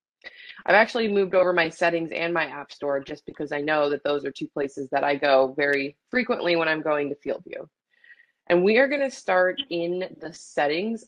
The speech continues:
of the iPad because what I wanna check is my I O S version.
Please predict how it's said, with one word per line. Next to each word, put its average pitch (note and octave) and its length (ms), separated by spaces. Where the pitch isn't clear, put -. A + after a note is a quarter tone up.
of D3+ 240
the D#3+ 160
iPad C#3+ 540
because - 260
what D3 100
I D3 120
wanna G3+ 260
check E3 320
is D3 160
my D3 120
I D3 180
O C#3+ 160
S C3 340
version. - 380